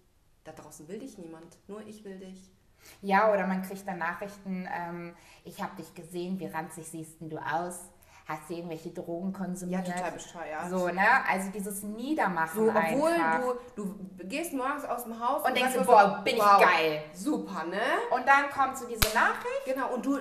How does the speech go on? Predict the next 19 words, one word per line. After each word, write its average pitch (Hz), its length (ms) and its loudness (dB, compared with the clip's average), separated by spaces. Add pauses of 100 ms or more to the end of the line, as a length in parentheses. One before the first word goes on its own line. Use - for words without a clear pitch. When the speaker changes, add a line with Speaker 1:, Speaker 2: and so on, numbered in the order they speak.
(340)
Speaker 1:
fällst 359 280 -4
aber 311 100 -4
direkt 359 540 -6
in 370 80 0
diese 359 180 -4
Nachricht 359 500 -2
rein. 185 300 -4
Speaker 2:
Ja. 214 260 0 (340)
Speaker 1:
Obwohl 240 100 0 (160)
Speaker 2:
Ja. 359 60 4
Speaker 1:
du's - 180 -4
eigentlich 220 380 -2
anders 185 300 -6
weißt. 214 520 -4
Speaker 2:
Naja, 269 300 4
weil 240 260 2
du 277 240 -8
halt 247 180 -2
dieser 220 360 0